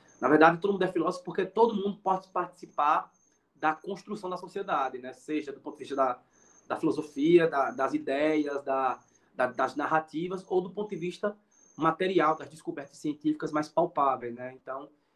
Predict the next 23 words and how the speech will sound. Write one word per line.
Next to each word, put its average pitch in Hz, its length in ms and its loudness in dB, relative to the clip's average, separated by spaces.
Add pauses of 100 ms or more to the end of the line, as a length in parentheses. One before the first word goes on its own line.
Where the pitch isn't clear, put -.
(140)
eu 131 100 -4
acho 143 180 -2
que 139 180 0
essa, 202 400 0
o, - 360 -6 (560)
o 135 180 -2
Ciência 160 320 0
na 180 120 6
Telha 165 340 4
ajuda 147 280 -4
as 160 80 -6
pessoas 156 540 -4
a 151 320 -2 (240)
verem 165 320 0
a 175 60 -6 (100)
ciência 160 300 -4
como 185 180 -4
realmente 190 440 6
ela 196 200 0
é, 143 200 -6
como, 139 420 -14
como 175 240 -6
vida, 127 360 -10